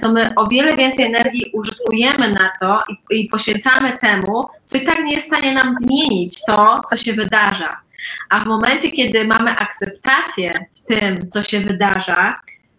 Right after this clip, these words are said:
tu jest odpowiedź moja, to wtedy mamy o wiele więcej energii i bardziej otwarty umysł do tego, żeby znaleźć rozwiązanie. My nie mamy teraz usiąść na tyłku i powiedzieć: „Ty, to ja nic nie robię, akceptuję po prostu”, to są ci często ludzie, co medytują i po prostu nic już często nie robią,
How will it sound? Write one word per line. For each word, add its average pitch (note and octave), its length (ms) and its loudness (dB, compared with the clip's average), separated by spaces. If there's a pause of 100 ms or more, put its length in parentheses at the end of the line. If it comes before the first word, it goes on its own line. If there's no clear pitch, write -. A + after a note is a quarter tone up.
tu A3 80 2
jest G#3 160 0
odpowiedź F#3+ 460 0
moja, F#3 420 0 (260)
to G#3 100 -2
wtedy C4 300 0
mamy B3+ 280 2
o G#3+ 100 0
wiele B3+ 260 2
więcej C4+ 340 0
energii A#3+ 640 0
i G#3+ 60 -4 (100)
bardziej B3+ 320 2
otwarty C4 500 0
umysł B3 220 0
do C4 140 -8
tego, A#3+ 240 0
żeby A#3+ 200 -4
znaleźć A3 380 -2
rozwiązanie. G3+ 580 -2 (180)
My G3+ 60 -2
nie A3 80 -4
mamy E4 200 -2
teraz - 260 -2
usiąść A3+ 200 -2
na A3 180 0
tyłku G3 400 0
i F#3+ 120 -2
powiedzieć: G#3 460 -2 (220)
„Ty, D#4+ 120 2
to D4 80 0
ja A#3+ 140 4
nic C#4 220 0
nie A#3+ 100 2
robię, A3+ 300 4
akceptuję A3 640 0
po A3 120 -6
prostu”, G#3 420 0
to G3+ 140 -2
są G#3 100 2
ci G3+ 160 -4
często G#3 300 -2
ludzie, G#3 280 2
co G#3 120 0
medytują G#3+ 800 2
i G3 40 2
po A#3 160 8
prostu G#3+ 280 -4
nic G#3 220 2
już G#3 180 -2
często G3+ 320 -2
nie G3 160 2
robią, G#3 500 4